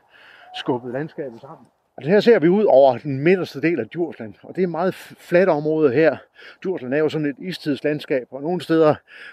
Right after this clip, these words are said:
kan man se nogle af de her volde, som istidsbræerne, de har skabt. Og nogle steder kan man se de der afløbsflader, hvor vandet så har styrtet ud, og man, man kan se også vandløb, der er,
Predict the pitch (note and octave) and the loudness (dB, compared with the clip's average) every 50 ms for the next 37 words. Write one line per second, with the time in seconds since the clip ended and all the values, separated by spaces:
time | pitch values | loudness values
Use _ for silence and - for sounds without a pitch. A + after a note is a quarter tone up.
0 | - - - C#3 B2 A2+ G#2+ - E3 E3 D3+ B2+ - - _ _ - - - - | -6 -2 -2 0 0 -2 -2 0 0 0 0 -2 -6 -12 _ _ -20 -20 -20 -12
1 | _ C3+ C3+ C#3+ B2 A2+ D3 C3 C3+ A#2 G2 B2+ A#2+ C#3 D#3+ F3 B2+ - - _ | _ -2 0 0 0 0 0 0 0 2 2 2 4 4 4 4 4 2 -4 _
2 | _ _ - - - B2+ A#2+ G#2+ - _ _ _ _ - - - - - _ _ | _ _ -8 -4 -4 -4 -4 -4 -10 _ _ _ _ -20 -20 -20 -20 -20 _ _
3 | - D#3 E3 - - - - C3+ A#2+ A2+ - - _ _ B2 C3+ D3 B2 G#2 G#2+ | -8 -6 -4 -4 -4 -2 0 2 2 2 0 -4 _ _ 2 2 2 2 -2 -6
4 | G#2 - _ - C3 A#2+ A#2 A#2+ - - C#3+ C#3 - - - - - - _ - | -10 -12 _ -10 -8 -8 -6 -6 -2 -2 -2 -2 -2 -6 -12 -14 -16 -20 _ -20
5 | - - - - D3 C3+ D3 D#3 C#3 - - D3+ D3 C3 - C3 A#2+ A#2 G#2 - | -20 -16 -8 -4 -2 -2 -2 -2 -2 0 2 2 2 2 0 -4 -6 -6 -6 -4
6 | - D3+ C3+ A#2+ A2 B2+ B2 C#3 B2+ A2+ G2+ G#2+ C3+ C#3 C#3 C3 A#2 - - A#2+ | -2 -2 -2 -2 -4 -2 0 2 2 2 2 2 2 2 4 2 0 0 -4 -10
7 | - - - - - - - - C3+ C3 C3 C3 C3 A#2+ G#2 A2 G#2 G2+ G2 - | -16 -16 -18 -16 -16 -14 -8 -2 0 2 4 4 4 2 2 0 -2 -2 -4 -6
8 | _ _ - - - - - C3+ C3+ C#3 A2+ F#2+ G2+ A#2 C3 C3 - - C#3 B2+ | _ _ -20 -20 -20 -4 0 0 2 2 0 -4 -6 -4 -4 -4 -2 0 0 0
9 | A#2+ A#2 A#2+ B2+ C#3+ D3 G#2 G#2 A2 A2 A#2 B2 A#2+ G2 B2 A2+ - C#3 B2+ A#2+ | 0 0 -2 -4 -4 -6 -8 -10 -10 -8 -6 -6 -6 -6 -8 -4 -2 -2 0 0
10 | A2 A2+ A#2 - - A#2 - _ - - - - - - _ - C3+ C3 C3+ C3+ | 0 -2 -2 -2 -4 -6 -6 _ -16 -20 -20 -20 -20 -16 _ 2 2 4 4 6
11 | C3 B2 A#2 - - A#2+ G#2+ A#2 B2+ | 4 4 4 2 0 0 2 2 0